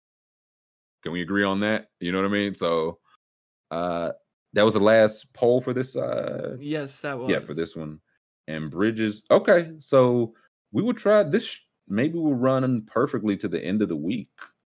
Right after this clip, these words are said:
Speaker 1: and we will see who our champion here. As of right now, who, who, who wins this to you, Scoob?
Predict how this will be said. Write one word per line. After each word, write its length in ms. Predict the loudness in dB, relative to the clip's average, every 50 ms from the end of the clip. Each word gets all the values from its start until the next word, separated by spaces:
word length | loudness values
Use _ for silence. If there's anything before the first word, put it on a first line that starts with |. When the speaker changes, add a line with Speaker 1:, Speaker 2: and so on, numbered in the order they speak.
| _ _ _ _ _ _ _ _ _ _ _ _
Speaker 1:
and 140 | -8 -6 -4
we 80 | -2 -2
will 120 | -2 -4
see 200 | -4 -2 0 0
who 140 | 2 2 4
our 140 | 2 2 2
champion 580 | 0 -4 -4 -2 -2 -2 -2 -4 -6 -8 -8 -8
here. 140 | -10 -6 2
As 160 | 4 4 6 4
of 120 | 4 4
right 240 | 6 6 6 6 4
now, 300 | 2 2 2 0 0 0
who, 200 | 2 4 4 4
who, 180 | 4 4 2 4 4
who 200 | 4 4 6 6
wins 280 | 6 6 6 4 2
this 160 | 0 -2 -2 -2
to 120 | -4 -4
you, 180 | -2 -2 -4 -4
Scoob? 380 | -6 -8 -8 -8 -8 -8 -10